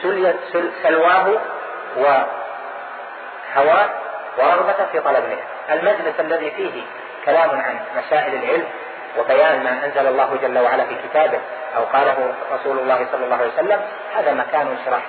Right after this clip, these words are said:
الصدر ومكان سعة الصدر، أو مكان تعليم أو مكان بيان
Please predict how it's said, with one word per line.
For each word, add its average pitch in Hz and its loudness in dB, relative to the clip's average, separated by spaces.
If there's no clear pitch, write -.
الصدر 139 0
ومكان 123 -2
سعة 127 0
الصدر، 120 0
أو 165 6
مكان 156 2
تعليم 147 2
أو 151 4
مكان 147 0
بيان 147 4